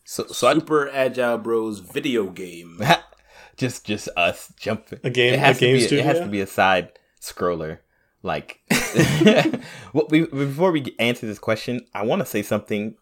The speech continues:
Speaker 1: to our Discord community directly that,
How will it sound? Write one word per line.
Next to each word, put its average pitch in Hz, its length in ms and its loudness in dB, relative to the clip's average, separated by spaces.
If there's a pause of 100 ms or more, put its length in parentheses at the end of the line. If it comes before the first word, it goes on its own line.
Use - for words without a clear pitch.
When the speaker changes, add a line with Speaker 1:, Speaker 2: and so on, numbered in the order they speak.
(140)
Speaker 1:
to - 140 -2
our 87 100 4
Discord 98 420 -4
community 95 560 -8 (440)
directly 95 540 -4 (380)
that, - 260 -2